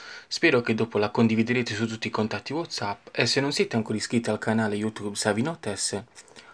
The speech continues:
iscrivetevi e attivate la campanellina per le notifiche. Riflessioni sulla poesia.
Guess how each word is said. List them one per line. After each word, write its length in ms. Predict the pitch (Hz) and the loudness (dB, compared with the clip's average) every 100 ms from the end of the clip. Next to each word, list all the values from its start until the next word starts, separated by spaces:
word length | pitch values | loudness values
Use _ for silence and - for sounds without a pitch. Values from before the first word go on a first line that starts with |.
| _ | _
iscrivetevi 720 | 117 - 113 143 170 123 117 | -6 -4 0 0 0 -2 -2
e 100 | 110 | -2
attivate 440 | 120 - 110 104 | -4 -2 -4 0
la 100 | 113 | 0
campanellina 640 | 110 110 127 147 110 98 110 | 0 -4 -2 -2 -4 -4 -2
per 180 | - 110 | 0 2
le 100 | 104 | 0
notifiche. 800 | 98 98 107 101 98 - 98 113 - _ - - - _ _ | -2 -8 -12 -12 -12 -8 -10 -10 -20 _ -20 -20 -20 _ _
Riflessioni 680 | 135 190 135 117 123 110 104 | -8 -2 0 2 4 2 2
sulla 340 | - 107 104 | 0 0 -2
poesia. 580 | - 107 98 - 90 | -2 0 2 0 -2